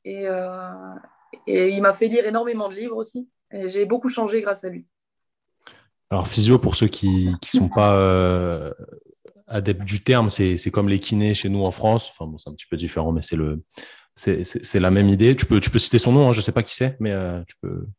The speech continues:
Speaker 2: s'il, s'il
Speaker 1: Il
Speaker 2: accepte
Speaker 1: s'appelle
Speaker 2: d'être cité.
Speaker 1: Oui, il s'appelle Eric Van Acker,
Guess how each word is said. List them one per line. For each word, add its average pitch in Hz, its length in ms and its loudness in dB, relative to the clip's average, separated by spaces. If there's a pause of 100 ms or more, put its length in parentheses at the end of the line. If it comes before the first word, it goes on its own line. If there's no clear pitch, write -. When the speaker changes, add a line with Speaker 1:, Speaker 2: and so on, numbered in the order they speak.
(260)
Speaker 2:
s'il, 90 300 -2
s'il - 140 -4
Speaker 1:
Il 98 60 2
Speaker 2:
accepte 247 140 4
Speaker 1:
s'appelle - 160 4
Speaker 2:
d'être 95 120 2
cité. 107 420 -2 (760)
Speaker 1:
Oui, 285 480 0
il 233 80 -8
s'appelle 254 300 0
Eric 247 260 0
Van 233 140 -8
Acker, 226 360 -6